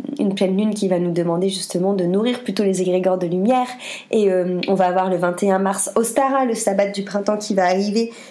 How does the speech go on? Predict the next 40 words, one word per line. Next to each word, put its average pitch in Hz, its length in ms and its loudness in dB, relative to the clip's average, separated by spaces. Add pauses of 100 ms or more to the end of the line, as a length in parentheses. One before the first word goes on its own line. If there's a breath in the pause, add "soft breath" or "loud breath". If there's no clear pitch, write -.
(140 loud breath)
qui 240 160 2
lui 247 180 4
va 208 160 2
nous 208 240 0
inviter 208 400 0
plutôt 240 520 0 (360 loud breath)
à, 220 280 2
euh, 180 180 2
harmoniser 285 680 4
nos 233 240 0
ombres, 233 240 2
nos 226 120 0
lumières, 247 440 2
notre 208 260 -2
yin 233 220 0
et 220 60 0
notre 208 280 -2
yang, 240 380 0 (400 loud breath)
toute 339 140 2
cette 226 260 2
dualité 247 560 2
en 233 100 0
fait 269 220 0
qu'on 214 220 0
a 190 300 0
en 208 160 2
nous. 240 280 4 (800 loud breath)
Et 233 80 4
en 214 40 2
fait, 381 160 2
c'est 269 120 2
accepter 247 340 0
cette 240 200 2
dualité 214 460 2
parce 202 200 0
que - 320 0
dû 208 260 2
à 320 80 4
cette 240 240 -2
dualité, 202 720 0